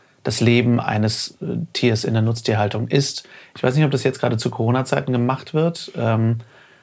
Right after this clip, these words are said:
müsst ihr euch mal informieren, aber die machen auf jeden Fall auch sehr, sehr gute Sachen. Generell sind so ziemlich alle Organisationen, die wir hier vorstellen, ähm, sind in irgendeiner Form auch auf Spenden angewiesen. Das heißt, fast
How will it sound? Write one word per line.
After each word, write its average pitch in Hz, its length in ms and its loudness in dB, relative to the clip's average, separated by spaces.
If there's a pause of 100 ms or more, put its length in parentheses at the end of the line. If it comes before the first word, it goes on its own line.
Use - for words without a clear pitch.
(580)
müsst 139 280 4
ihr 131 40 4
euch 110 100 0
mal 113 140 2
informieren, 110 440 2
aber 117 200 0
die 113 240 4
machen 117 240 0
auf 113 120 -2
jeden 110 120 -2
Fall - 120 -6
auch 110 80 -8
sehr, 110 160 -2
sehr 101 140 -2
gute 107 380 -4 (100)
Sachen. 120 420 -2 (300)
Generell 120 420 2
sind 139 160 4
so 135 100 -2
ziemlich 127 420 0
alle 135 160 2
Organisationen, 131 800 0
die 113 180 0
wir 117 120 0
hier 113 180 -2
vorstellen, 120 580 -2 (560)
ähm, 107 460 0 (600)
sind 120 260 0
in - 140 0
irgendeiner 117 480 0
Form 113 360 0
auch 110 300 -4
auf 104 400 -6
Spenden 117 380 -2
angewiesen. 107 480 0
Das 104 160 -2
heißt, 113 220 -4
fast - 320 -8